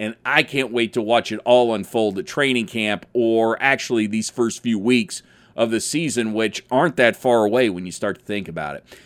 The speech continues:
This is the Locked On Thunder podcast. I am Eric G, coming to you live from fifty Penn Place. And coming up next, what Carmelo Anthony got right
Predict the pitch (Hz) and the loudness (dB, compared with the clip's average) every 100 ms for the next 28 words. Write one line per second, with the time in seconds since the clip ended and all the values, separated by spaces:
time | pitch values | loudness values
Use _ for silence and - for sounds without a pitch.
0 | _ 160 247 240 226 208 220 220 208 202 | _ 0 2 2 4 6 6 6 6 6
1 | 180 202 190 170 190 185 170 175 156 127 | 8 6 6 4 4 4 4 2 2 2
2 | - 170 196 196 190 185 180 190 185 151 | 0 2 4 6 6 4 4 4 4 2
3 | - 226 254 196 190 160 185 170 165 170 | -2 -2 2 4 4 4 0 2 2 4
4 | 170 160 165 147 123 - 190 190 180 160 | 2 0 -2 -2 -4 2 4 4 0 -4
5 | 160 160 135 160 190 190 - 170 170 208 | -4 -4 -4 0 4 4 0 -4 -4 -2
6 | 339 381 277 220 220 165 107 - _ _ | 0 4 2 2 2 0 -2 -14 _ _
7 | _ _ _ 185 180 202 226 320 302 262 | _ _ _ 2 2 2 2 6 8 6
8 | 226 220 196 190 180 175 160 139 139 156 | 4 -2 -2 -2 0 2 2 -2 -2 2
9 | 151 113 104 - | 2 2 -2 -10